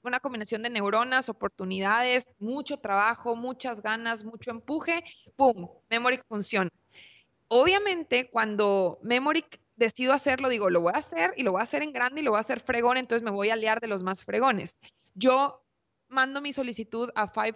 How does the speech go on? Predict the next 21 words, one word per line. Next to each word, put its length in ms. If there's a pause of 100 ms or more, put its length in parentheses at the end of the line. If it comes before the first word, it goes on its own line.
hundred 300
Startups, 600
una 220
de 60
las 100
grandes 300
aceleradoras 540
de 80
Silicon 460
Valley, 240
que 140
también 360
tienen 300
base 260
en 80
Ciudad 300
de 100
México 400
para 220
toda 220
Latinoamérica. 840